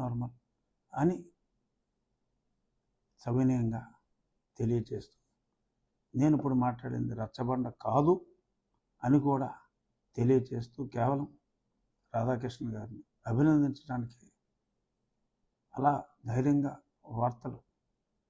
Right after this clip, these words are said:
మరింత రాసి ప్రజా మన్నన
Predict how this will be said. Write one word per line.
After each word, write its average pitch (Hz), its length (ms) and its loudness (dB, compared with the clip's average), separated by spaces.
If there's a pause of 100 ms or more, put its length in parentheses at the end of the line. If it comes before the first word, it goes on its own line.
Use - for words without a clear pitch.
(340)
మరింత 160 320 2 (800)
రాసి 127 380 -4 (140)
ప్రజా 127 240 -2 (680)
మన్నన 131 300 2